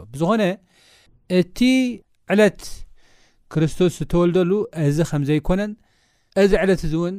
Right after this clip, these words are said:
ናይ ክርስቶስ ልደት ኢልና ከነኽብሮ ከም ዘይብልና፣ ማንም ሰብ ብዙሕ ሰብ እኳ ተኸብሮ ከነኽብሮ ከም ዘይብልና ግን እዚ ክንወስዶ ዝግባእ ሓቂ እዩ ማለት እዩ። ሓራይ እምበር ናብቲ፣ እ፣ ናይ ሎሚ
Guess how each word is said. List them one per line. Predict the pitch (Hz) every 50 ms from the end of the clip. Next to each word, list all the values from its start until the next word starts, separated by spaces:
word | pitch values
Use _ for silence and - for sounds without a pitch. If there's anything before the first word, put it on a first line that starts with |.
| 165
ናይ | 165 165 165
ክርስቶስ | 165 - 156 135 156 139
ልደት | 135 143 135 151 143
ኢልና | - 139 139 131
ከነኽብሮ | 123 135 127 107 139 131 131
ከም | 107 127 131
ዘይብልና፣ | 120 127 127 117 117 117 117 123 135
ማንም | 135 143 151 160 160 139
ሰብ | - 160 135
ብዙሕ | 131 147 156 143 -
ሰብ | - 165 143
እኳ | - - 151
ተኸብሮ | - 165 147 160 160 180 208 220 - - - _ _ _ _
ከነኽብሮ | - 143 151 143 139 147 147 139
ከም | 127 143 139
ዘይብልና | 127 135 131 135 151 170 175
ግን | 175 202 220 220 _ _ _ _ _ _ _ _ _ _ _ -
እዚ | 113 104 104 - 135 160 175 180 190 185 185 190 - - _ _ _ _ _ _ -
ክንወስዶ | - 156 160 151 131 151 143
ዝግባእ | 131 117 123 117 120 147 147 - -
ሓቂ | - 139 123 120 123 - -
እዩ | 135 123 120
ማለት | 120 113 98 98 98
እዩ። | - - -
ሓራይ | - 131 139 233 247 220
እምበር | 160 127 101 92 _ _ _ - - - - - - _ _ _ _ -
ናብቲ፣ | 135 151 165 - - - 202 202 202 196 196 156 151
እ፣ | 165 175 170 160 156 156 156 151
ናይ | 151 151 151 151 156 151 151 151 131 - - _ _ _ -
ሎሚ | 143 160 175